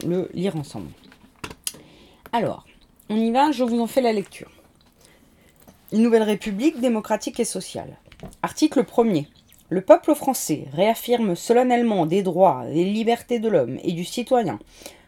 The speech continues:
consacrés par la Déclaration des droits de l'homme de mille sept cent quatre-vingt-neuf et les principes fondamentaux reconnus par les lois de la République.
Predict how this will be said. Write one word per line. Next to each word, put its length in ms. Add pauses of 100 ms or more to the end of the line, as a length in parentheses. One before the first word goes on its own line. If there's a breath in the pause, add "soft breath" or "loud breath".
(140)
consacrés 580
par 140
la 120
Déclaration 560
des 140
droits 180
de 80
l'homme 320 (240)
de 80
mille 180
sept 220
cent 100
quatre-vingt-neuf 600 (180)
et 60
les 100
principes 480
fondamentaux 640 (460 soft breath)
reconnus 420
par 140
les 100
lois 140
de 40
la 80
République. 640